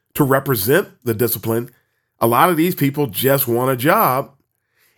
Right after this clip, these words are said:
And so they, they end up never really being the ambassador to U X that they should be. So when, when people are of that mindset, that's that sinister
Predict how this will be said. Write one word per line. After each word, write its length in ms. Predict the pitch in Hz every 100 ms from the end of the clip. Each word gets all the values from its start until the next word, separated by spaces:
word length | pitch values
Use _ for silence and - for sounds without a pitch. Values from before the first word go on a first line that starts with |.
| -
And 120 | 123
so 160 | - 135
they, 220 | 139 143
they 260 | 131 143
end 100 | 156
up 140 | 156 123
never 280 | 135 151 165
really 260 | 156 147
being 280 | 131 143 135
the 160 | 127 120
ambassador 800 | 113 104 160 233 - 117 107 - _ _ _ _
to 140 | - 170
U 300 | 143 127 117
X 400 | 120 - - _ _ _ _ _ _ -
that 460 | 107 123 127 -
they 160 | 135 135
should 400 | - - 120 123
be. 260 | 233 240 -
So 340 | - 127 123 - _ _ _ _
when, 400 | 135 131 147 147
when 160 | 135 120
people 280 | 180 185 190
are 140 | 160
of 100 | 151
that 120 | 147
mindset, 400 | 127 165 180 143
that's 220 | - 170 -
that 200 | - -
sinister 720 | - - 202 170 - 92